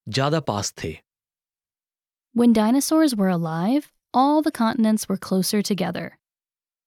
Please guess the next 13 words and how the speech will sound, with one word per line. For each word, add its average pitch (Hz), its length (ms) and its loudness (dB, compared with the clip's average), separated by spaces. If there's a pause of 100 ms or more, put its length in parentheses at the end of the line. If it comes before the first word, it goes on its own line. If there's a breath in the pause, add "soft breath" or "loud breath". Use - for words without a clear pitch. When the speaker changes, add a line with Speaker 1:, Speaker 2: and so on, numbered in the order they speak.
(880)
Speaker 1:
एक 190 240 0
महाद्वीप 165 460 0
से - 160 -2
दूसरे 151 400 -2
महाद्वीप 135 520 -2
पर 127 120 -2
जाना 117 280 -2
आसान 107 520 -4
था। 87 300 -10 (1300)
Speaker 2:
It 269 120 0
was 285 220 2
easier 247 500 0
to 175 140 -6